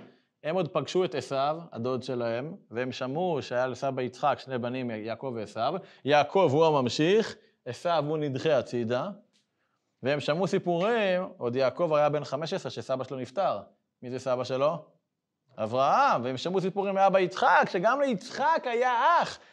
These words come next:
היה להם דוד גדול, שהיה מבוגר מאבא שלהם ב-, בכמה שנים?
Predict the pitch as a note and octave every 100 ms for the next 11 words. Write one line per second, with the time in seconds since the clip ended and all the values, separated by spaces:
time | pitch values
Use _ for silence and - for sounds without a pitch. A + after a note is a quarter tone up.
0 | _ D3+ F#3+ A#3+ B3+ A#3 G#3+ D#4 A#3 C4
1 | A3+ D4+ C4 A#2+ - _ _ _ _ _
2 | - D3+ E3+ D#3 D#3+ D3+ A3+ A3+ F3 D#3+
3 | F3 F3+ F#3 E3+ E3+ E3+ D#3 C3+ C3+ C3
4 | B2+ A#2+ E3 F#3 F#3+ G#3 B3